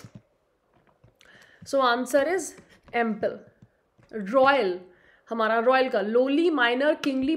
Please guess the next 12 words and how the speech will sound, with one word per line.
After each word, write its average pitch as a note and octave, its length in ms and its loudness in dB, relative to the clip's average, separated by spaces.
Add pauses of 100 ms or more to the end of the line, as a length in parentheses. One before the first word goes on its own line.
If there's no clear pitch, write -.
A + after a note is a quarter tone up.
poorly, G#3+ 360 2
बताइए A#3+ 280 0
आंसर A3+ 320 0
क्या A3+ 160 -2
हो G#3+ 140 0
जाएगा A3 340 0
रॉयल G3 360 0
का? F3+ 120 -6
Yes B3 340 0
everyone, G3+ 420 -4
tell F#3+ 200 -2
me, D#3+ 100 -14